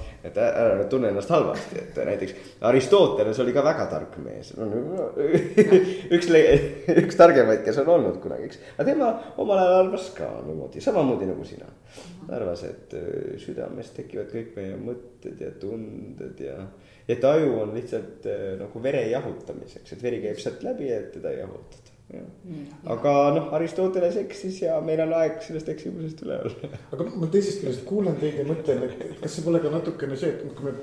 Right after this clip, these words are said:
Speaker 3: väga anatoomiliselt võtame, et süda on süda, eks ju, aga et selle eelmise jutuga kokku pannes, et noh, süda, tunded, intuitsioon, et, et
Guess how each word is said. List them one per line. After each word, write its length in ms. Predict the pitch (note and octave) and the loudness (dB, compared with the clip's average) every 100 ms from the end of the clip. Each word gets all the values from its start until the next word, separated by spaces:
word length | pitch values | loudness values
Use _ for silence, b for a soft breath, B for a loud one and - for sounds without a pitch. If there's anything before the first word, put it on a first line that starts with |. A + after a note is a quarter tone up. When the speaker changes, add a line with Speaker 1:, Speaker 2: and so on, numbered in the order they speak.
| - | -6
Speaker 3:
väga 220 | E3+ D3+ | -2 0
anatoomiliselt 680 | C3+ - G3 F#3+ B2 A2+ - | 0 0 0 2 -2 -6 -8
võtame, 320 | A2+ G#2+ G#2 | -8 -6 -8
et 120 | - | -6
süda 160 | C#3+ B2 | -4 -2
on 100 | A#2 | -2
süda, 280 | A#2 B2 A2+ - | -2 -2 -6 -8
eks 200 | - - | -14 -14
ju, 80 | A#2+ B B B | -16 B B B
aga 200 | B2+ C3 | -4 -4
et 140 | - | -2
selle 160 | D#3 F#3 | 4 6
eelmise 300 | - A#2+ C#3 | 4 2 -4
jutuga 280 | - C3+ C3+ | -4 -4 -2
kokku 280 | E3+ - | -2 -4
pannes, 300 | A#2+ A#2+ A2+ | -2 -2 -2
et 120 | - B2+ | -6 -10
noh, 160 | A#2+ C#3+ C3+ | -12 -10 -2
süda, 320 | D#3+ D#3+ C3+ A#2+ | 0 4 4 4
tunded, 640 | A#2 D3 E3 C#3 B2+ A#2 - | 2 0 0 -2 2 2 0
intuitsioon, 840 | B2+ B2+ A2+ A2+ D#3+ E3+ B2 G#2+ | -6 -4 -6 -2 0 0 0 -2
et, 280 | A2+ - - | -6 -8 -12
et 340 | - - - | -14 -14 -20